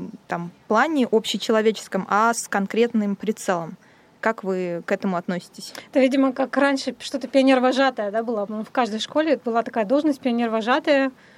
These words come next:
Speaker 2: Они организовывали какие-то мероприятия, вот именно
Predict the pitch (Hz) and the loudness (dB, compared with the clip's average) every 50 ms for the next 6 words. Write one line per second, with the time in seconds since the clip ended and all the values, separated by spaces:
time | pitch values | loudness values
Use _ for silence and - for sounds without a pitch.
0 | - - - - 220 226 226 233 226 208 202 226 233 240 233 220 269 262 247 240 | -20 -20 -14 -8 -6 -2 0 0 0 0 0 0 2 2 4 4 4 4 4 2
1 | 233 214 202 - - - 240 - 233 226 233 247 240 269 254 247 262 302 330 330 | -2 -4 -6 -8 -10 -10 -6 -4 -2 -2 -2 -2 0 0 2 4 4 2 2 0
2 | - 302 247 240 226 - 240 233 233 226 226 214 | 0 -2 -2 -2 -2 -4 -4 -2 -2 -2 -4 -4